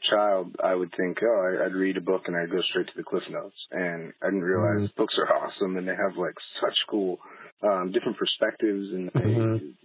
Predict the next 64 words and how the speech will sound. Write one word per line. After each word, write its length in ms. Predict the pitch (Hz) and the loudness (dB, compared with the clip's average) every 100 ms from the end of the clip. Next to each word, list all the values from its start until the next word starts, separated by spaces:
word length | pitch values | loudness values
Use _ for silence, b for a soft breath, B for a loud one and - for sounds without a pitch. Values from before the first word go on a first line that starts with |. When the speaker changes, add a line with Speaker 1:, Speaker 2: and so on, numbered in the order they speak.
| - - - | -20 -20 -2
Speaker 1:
they 300 | 110 98 90 | 0 2 0
en-, 280 | 113 104 92 | -2 -2 -4
enhance 520 | 104 95 101 123 117 85 - - _ _ _ | -6 -6 -2 0 0 -4 -14 -18 _ _ _
your 380 | 98 113 107 95 | -4 2 2 2
perception 600 | - 92 - 113 - - | 0 -2 2 0 0 -2
of 80 | 87 | -2
life 400 | 87 101 95 82 - - | 0 2 0 -4 -8 -6
and, 140 | 92 - | -4 -2
and, 120 | 95 | -4
like, 180 | 87 - | -4 -2
widen 380 | 95 101 107 98 | 0 2 0 -2
the 60 | - | -2
spectrum 380 | - 85 - 87 | -4 -4 -6 -10
of 80 | |
experience. 600 | 80 - - 107 95 80 - - - | -10 -4 0 2 0 -4 -14 -20 -4
And, 260 | 104 98 - _ _ _ _ _ - - | -2 -2 -4 _ _ _ _ _ -20 -6
uh, 120 | 85 247 - - - - | -4 -6 -10 -18 -4 0
I 80 | |
didn't 160 | 139 147 | 2 4
realize 340 | 127 127 117 101 | 4 4 4 2
that 120 | 85 | 2
learning 380 | 104 113 104 101 | 2 2 2 2
is 220 | 131 95 | 2 0
life. 120 | - - _ | -4 -8 _
Like, 120 | 95 95 | -4 0
I 120 | 110 | 2
thought, 180 | 110 - | 2 2
"Oh, 120 | - 135 | 2 2
I'm 140 | 123 | 2
gonna 140 | 127 | 0
be 140 | 95 98 | -2 -2
an 140 | 92 - | -4 -4
adult 240 | - 87 - | -2 -2 -2
and 100 | 87 | -6
then 80 | 92 | -2
I'm 120 | 98 | 0
gonna 120 | 92 85 | 0 0
do 160 | 95 | 2
whatever 320 | 92 87 85 | 2 2 2
I 140 | 120 113 | 2 2
Speaker 2:
Yeah. 40 | |
Speaker 1:
want," 400 | 110 87 85 - | 2 0 -2 -4
or, 180 | 85 82 | -4 -4
y-, 80 | 78 | -6
Speaker 2:
Yeah. 280 | - 101 117 | -4 0 2
Speaker 1:
you 100 | 110 | 4
know, 220 | 107 95 | 4 2
"Everything's 460 | 95 110 104 104 92 | 2 2 2 2 0
gonna 180 | 107 98 | 0 2
be 320 | 90 95 85 | 2 0 0
awesome." 440 | - 90 87 - 85 | 2 2 0 -4 -6
It's 140 | 82 - | -6 -2
just 160 | 117 | 0
like 160 | 110 95 | 0 2
what 100 | 98 | 2
we're 120 | 90 | 2
saying 380 | 85 92 90 85 | 2 2 2 0
is, 120 | 85 | -2
like, 200 | 85 82 | -4 -2
"I'm 160 | 78 90 | 0 0
gonna 160 | 95 78 | 0 2
hike 180 | 90 - | 0 -2
the 60 | |
P 160 | 82 | -8